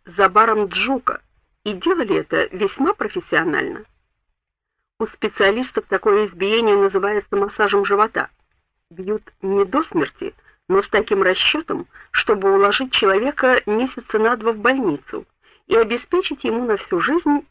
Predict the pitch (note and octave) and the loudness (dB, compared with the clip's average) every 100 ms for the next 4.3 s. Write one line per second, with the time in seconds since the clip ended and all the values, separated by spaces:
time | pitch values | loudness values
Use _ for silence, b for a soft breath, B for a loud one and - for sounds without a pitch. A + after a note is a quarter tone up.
0 | _ - F3 F#3+ G#3 C#4+ - G3 - D3+ | _ -4 0 2 0 -4 -6 -6 -6 -6
1 | - - - - B B B A3 A3+ D#4+ | -8 -10 -16 -20 B B B 0 2 0
2 | F4+ G#3 F3+ F#3 G3 C4 D4 A3+ G#3+ B3+ | 0 2 0 0 -2 -4 -2 -2 -2 0
3 | C4+ A3 G#3 G3+ G3 A3+ G3 - - F4 | -2 -2 -2 -4 -2 -4 -4 -6 -4 -4
4 | - - - | -4 -6 -6